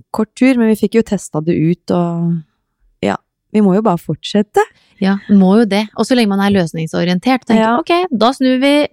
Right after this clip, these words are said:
Speaker 2: ingen skade skjedde her,
Speaker 1: Nei.
Speaker 2: liksom. Ja.
Speaker 1: Neida, så sånn ble det, men,
Speaker 2: Ja.
Speaker 1: eh, jeg har fått gått litt på ski selv, da, i hvert fall.
Speaker 2: Ja, du har det. Og ha, men hvordan har jula di vært da, sånn
Speaker 1: Jo,
Speaker 2: totalt sett?
Speaker 1: den har vært fin, den.
Speaker 2: Ja.
Speaker 1: Vi var jo først, som sagt, i Stavern,
Speaker 2: Mhm.
Speaker 1: og feiret jul der.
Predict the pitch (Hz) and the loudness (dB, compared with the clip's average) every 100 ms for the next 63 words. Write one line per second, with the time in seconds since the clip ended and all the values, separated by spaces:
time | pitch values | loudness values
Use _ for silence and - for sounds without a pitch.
0 | _ 226 220 196 233 - 240 214 214 226 | _ 2 2 2 0 0 0 0 0 0
1 | 214 226 214 220 208 226 247 240 _ _ | 0 2 2 2 4 2 2 -2 _ _
2 | _ _ 180 170 - - _ _ - 196 | _ _ -6 -6 -8 -20 _ _ -2 0
3 | 196 - - 240 262 254 208 165 170 220 | -2 -4 -2 0 2 4 4 2 2 2
4 | 220 214 214 208 208 226 - 240 - 208 | 2 2 2 2 2 0 -2 -2 0 -2
5 | 233 - 208 190 _ _ - 262 359 277 | -2 0 0 0 _ _ -6 0 2 2
6 | 170 165 - 175 - - 208 214 196 196 | 0 -4 0 0 -2 -4 0 0 0 0
7 | 240 226 - 262 247 262 269 254 233 240 | 0 -2 0 -2 0 0 0 2 2 2
8 | 247 240 - 269 254 240 233 285 359 370 | 0 -2 -2 -2 0 0 4 4 4 2
9 | 180 370 370 320 339 330 - - 339 403 | -2 -6 -2 0 0 0 -2 0 2 2
10 | 403 466 233 240 269 311 - 285 277 269 | 2 0 0 0 -2 -2 0 2 2 0
11 | - - - 262 254 247 240 - - 240 | -4 -10 -4 0 0 0 -4 -4 2 2
12 | 240 233 233 226 226 220 208 190 254 294 | 4 2 2 2 0 0 0 2 0 -4
13 | 277 254 240 185 220 220 - 233 208 208 | -10 -10 -6 -2 0 -2 -2 -2 2 2
14 | 196 202 254 | 2 0 -2